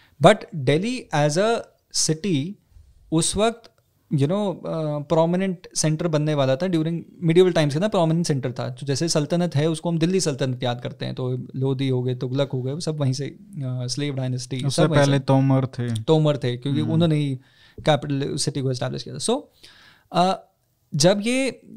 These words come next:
Speaker 1: सिटी, लड़ाई तो सिटी की है, लड़ाई तो दिल्ली तक और दिल्ली से पूरे देश पर कब्जा करने की है।
Speaker 2: हम्म।
Speaker 1: अ, और, you know, some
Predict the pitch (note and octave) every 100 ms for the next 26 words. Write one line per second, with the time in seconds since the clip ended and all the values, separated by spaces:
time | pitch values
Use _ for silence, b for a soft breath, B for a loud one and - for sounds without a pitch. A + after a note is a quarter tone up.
0 | F3+ E3 D#3 E3+ D#3 A3 A3 - D#3 D3+
1 | G3 G3+ F#3+ A3 G3+ F#3 F3+ D#3+ D3 D#3+
2 | F3 D3 D#3+ F3 E3 D#3 - - C3+ C3
3 | D3 D3+ D3 D#3 D3 C3 C#3+ D#3 D#3 C3
4 | C3 C#3+ C3+ C3 C3 B2+ - _ B2+ A2+
5 | A2 A2 _ - - B2 A#2+ B2 B2 -
6 | - C3+ C3 - _ C#3 C3 D3+ D3 -
7 | C#3+